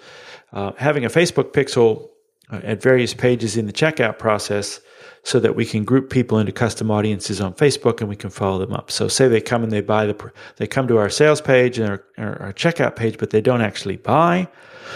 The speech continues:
We can put them into a custom audience and then run ads to them on Facebook later if they didn't buy, trying to bring them back and get them to buy,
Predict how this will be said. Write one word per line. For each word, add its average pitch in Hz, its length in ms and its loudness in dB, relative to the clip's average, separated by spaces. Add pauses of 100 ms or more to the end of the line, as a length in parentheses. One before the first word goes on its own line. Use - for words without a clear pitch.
(220)
We - 60 -10
can 110 120 -4
put 127 200 0
them 107 160 2
into 101 180 4
a 87 60 -2
custom 95 400 -4
audience 98 380 -2
and 98 200 -6
then 98 180 -2
run 101 220 2
ads 143 420 0
to 113 120 0
them 101 180 2
on 92 140 -4
Facebook - 720 -4
later 101 480 0 (160)
if 104 100 -6
they 101 140 2
didn't 95 220 -2
buy, 95 320 0
trying 98 280 -2
to 95 60 -6
bring 101 220 -2
them 92 140 -4
back 92 300 -2
and 95 100 -10
get 92 180 -6
them 90 160 -8
to - 120 -14
buy, 98 320 -6